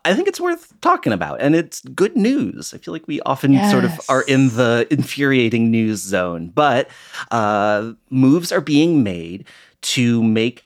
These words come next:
Speaker 1: outdoor dining program permanent in the city. Uh, we sort of got going with this during the pandemic. A bunch of restaurants were like, "Ah,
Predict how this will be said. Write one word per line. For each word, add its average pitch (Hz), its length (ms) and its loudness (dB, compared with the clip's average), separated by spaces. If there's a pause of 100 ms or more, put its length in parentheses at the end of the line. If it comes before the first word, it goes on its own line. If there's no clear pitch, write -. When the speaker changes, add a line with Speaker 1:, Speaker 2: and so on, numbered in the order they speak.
Speaker 1:
outdoor 139 520 -2
dining 123 500 0
program 85 760 -8 (220)
permanent - 440 -2 (240)
in 107 120 -4
the 95 60 -6
city. - 480 -14 (260)
Uh, 87 560 -4
we 107 80 -6
sort 107 320 -2
of 101 220 -6
got 104 300 -4
going 185 340 2
with 175 180 -2
this 175 240 -2
during 110 240 0
the 95 60 -2
pandemic. 127 720 -2
A 123 60 0
bunch 107 200 -4
of 98 80 -14
restaurants 101 480 -4
were 107 80 -2
like, 98 260 -2
"Ah, 240 220 0